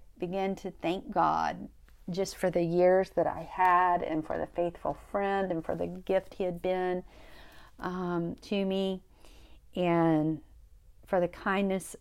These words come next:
of the vet that I didn't know, and, and thank God that he was with me. I was all alone, and so to go through something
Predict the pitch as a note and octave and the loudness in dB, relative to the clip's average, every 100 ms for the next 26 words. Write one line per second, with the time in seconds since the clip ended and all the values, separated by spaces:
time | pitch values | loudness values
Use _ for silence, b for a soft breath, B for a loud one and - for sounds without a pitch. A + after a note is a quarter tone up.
0 | - E3 D#3 D3+ D3+ D3+ - - D#3 G3 | -2 0 2 2 2 0 -6 -12 -2 6
1 | G#3 G#3 G3 G3 F#3 G3+ G3 G3 G3+ G3 | 6 6 4 4 4 2 2 0 2 4
2 | G3 F#3+ - F3+ E3+ E3+ E3+ E3 - B | 4 2 -2 -2 0 0 0 -4 -8 B
3 | B B B B B B - - E3 D#3+ | B B B B B B -10 -2 2 2
4 | D#3 E3+ D#3+ B B F#3+ - F#3+ G3+ F#3 | 2 -2 -8 B B -4 -2 -4 -2 -2
5 | F#3+ G#3+ G3 F3+ E3+ F3 F3 D#3+ D3 D3 | 0 0 2 0 2 0 0 -4 -2 -2
6 | E3+ E3 F3+ E3+ E3+ F3+ G3 G3 G3 F#3+ | -2 2 4 4 4 2 2 2 2 0
7 | F#3 E3+ D#3+ E3+ D#3+ F3+ G3 - E3 E3+ | -2 -4 -2 -2 0 0 0 2 0 2
8 | E3+ E3+ - E3 D#3+ | -2 -2 -2 -4 -6